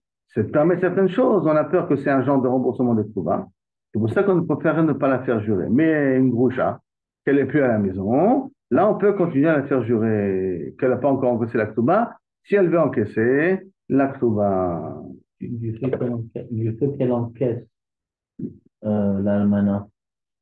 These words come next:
Speaker 2: est-ce que ça change pourquoi elle n'a pas la faire jurer ? J'ai pas compris.
Speaker 1: Non,
Speaker 2: C'est
Speaker 1: pour, pour quand on, pour, c'est pour qu'elle puisse encaisser,
Speaker 2: Ouais.
Speaker 1: il faut d'abord avoir, puisque c'est la, l'argent des Tomim maintenant,
Speaker 2: Ouais.
Speaker 1: il faut avoir la confirmation qu'elle n'a rien pris
Speaker 2: Elle a rien
Speaker 1: du vivant de son mari.
Speaker 2: Ouais.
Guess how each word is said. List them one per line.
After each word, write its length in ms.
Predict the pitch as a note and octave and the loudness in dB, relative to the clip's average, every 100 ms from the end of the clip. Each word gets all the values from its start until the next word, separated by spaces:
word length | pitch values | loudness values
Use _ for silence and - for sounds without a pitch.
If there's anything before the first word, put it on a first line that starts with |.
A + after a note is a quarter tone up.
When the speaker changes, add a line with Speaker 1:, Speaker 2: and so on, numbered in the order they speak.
| _ _ _ | _ _ _
Speaker 2:
est-ce 140 | A2+ A2 | -12 -4
que 140 | B2 | -4
ça 160 | B2 A#2 | -2 -4
change 360 | - B2+ A#2 A#2+ | -4 -6 -6 -6
pourquoi 260 | - - A2+ | -10 -4 -4
elle 60 | |
n'a 60 | G#2 | -4
pas 160 | - | -2
la 140 | G#2+ G#2+ | -4 -2
faire 200 | G#2 G2+ | -4 -4
jurer ? 220 | G#2 G2 | -4 -6
J'ai 160 | G2 - | -8 -12
pas 80 | |
compris. 420 | G#2 G2+ G2+ A2 A2 - | -8 -8 -10 -14 -16 -4
Speaker 1:
Non, 280 | G#2+ G2 - | 0 0 -2
Speaker 2:
C'est 220 | G2+ - | -6 -4
Speaker 1:
pour, 240 | - B2 - | 0 0 0
pour 140 | C3 | -2
quand 260 | D#3+ E3+ C#3 G#2+ | 2 2 2 0
on, 120 | A#2 | -2
pour, 180 | C3 A#2+ - | -2 -4 -4
c'est 240 | C#3 C3+ - | -4 -4 -4
pour 160 | E3 | -2
qu'elle 200 | E3 C#3 D3+ | 0 0 0
puisse 180 | G3+ | 0
encaisser, 640 | F#3 - C#3 - C3+ E3+ - _ A#2+ | 0 0 -2 0 0 0 -6 _ -14
Speaker 2:
Ouais. 180 | A#2 B2+ | -10 -6
Speaker 1:
il 60 | |
faut 120 | - D3 | 0 2
d'abord 260 | C#3+ E3+ | 2 2
avoir, 380 | D#3 C#3 D#3 C3 | 2 2 0 0
puisque 220 | B2+ C3+ | -2 0
c'est 100 | B2 | 2
la, 140 | C3+ A#2+ | 2 2
l'argent 280 | A#2+ C3+ | 2 0
des 240 | B2+ A#2+ A#2 | 2 2 2
Tomim 260 | C3+ F#3 | 2 4
maintenant, 400 | D#3 G2+ F#2 - - - | 2 0 -4 -10 -12 -10
Speaker 2:
Ouais. 100 | G2 G#2+ _ _ _ A#2+ | -10 -10 _ _ _ -6
Speaker 1:
il 80 | |
faut 100 | A2+ | -2
avoir 220 | C#3+ D3 D3+ | 0 2 0
la 80 | |
confirmation 540 | C#3 D3 D3 D3 C3+ F3 | 0 -2 0 0 0 0
qu'elle 120 | D3+ | 2
n'a 100 | A#2+ | 0
rien 280 | A2 D#3 F3 | 2 2 2
pris 420 | - E3+ G3+ A3 | 2 2 2 0
Speaker 2:
Elle 80 | A2 | -4
a 180 | G2+ A2+ | -4 -6
rien 100 | B2 | -4
Speaker 1:
du 140 | A#2+ C3+ | 0 2
vivant 280 | C#3 D#3 | 4 2
de 80 | D#3+ | 0
son 160 | A#2+ C3 | 0 0
mari. 220 | A#2+ G#2 | 0 0
Speaker 2:
Ouais. 200 | G2 | -4